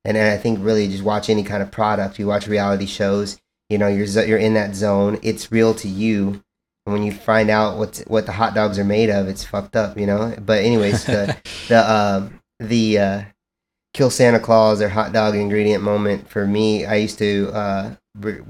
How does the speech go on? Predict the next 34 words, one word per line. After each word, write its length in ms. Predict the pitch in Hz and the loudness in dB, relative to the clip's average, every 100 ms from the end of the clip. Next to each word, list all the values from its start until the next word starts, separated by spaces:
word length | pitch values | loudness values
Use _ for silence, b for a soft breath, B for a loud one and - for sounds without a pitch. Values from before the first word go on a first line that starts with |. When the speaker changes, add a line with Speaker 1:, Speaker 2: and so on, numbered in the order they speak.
| 95 | -4
Speaker 1:
work 240 | 110 107 | 0 0
for 300 | - 104 101 | 0 -2 0
the, 280 | 95 98 98 | -2 -4 -4
uh, 160 | 95 98 _ _ _ _ _ - | -8 -12 _ _ _ _ _ -12
uh, 300 | 104 104 113 151 _ _ | -8 -8 -10 -14 _ _
for, 220 | 110 101 | 0 2
uh, 540 | 98 80 64 69 64 58 - | 2 -2 -10 -8 -10 -12 -8
Kiss 240 | 135 120 | -4 0
F 160 | 110 98 | 0 2
M 180 | 117 110 | 2 4
back 200 | 104 101 | 2 0
home 300 | 113 113 107 | 2 4 4
in 100 | 98 | 2
Evansville, 600 | 101 107 98 101 98 104 | 0 -2 0 0 0 -2
Indiana, 560 | - 104 101 107 104 101 110 | -4 -2 0 0 0 -2 -4
and, 240 | 104 98 | -4 -4
uh, 220 | 95 95 110 _ _ _ _ _ _ _ 104 101 98 - _ - | -6 -10 -16 _ _ _ _ _ _ _ -8 -6 -6 -8 _ -6
I 160 | 110 117 | 2 4
would 220 | 110 95 | 2 0
be 360 | 113 107 101 - | 0 0 -2 -4
at 180 | 101 101 | -8 2
work 400 | 113 123 98 - | 6 6 4 -2
<laughs> 340 | - - - | -6 -8 -2
at, 1040 | 160 156 151 135 202 214 202 - 123 113 | 2 4 2 0 -2 -4 -6 0 2 4
uh, 240 | 113 104 87 | 2 0 -2
at 200 | 110 107 | -4 -4
the 140 | 107 | -4
music 380 | 101 123 123 104 | 0 0 2 -2
store 280 | - 107 98 | 0 0 2
I 100 | 95 | 2
worked 280 | 98 98 101 | 2 0 -2
at, 240 | 98 90 | -4 -2
you 100 | 104 | -2
know, 300 | 104 104 104 | 0 0 -2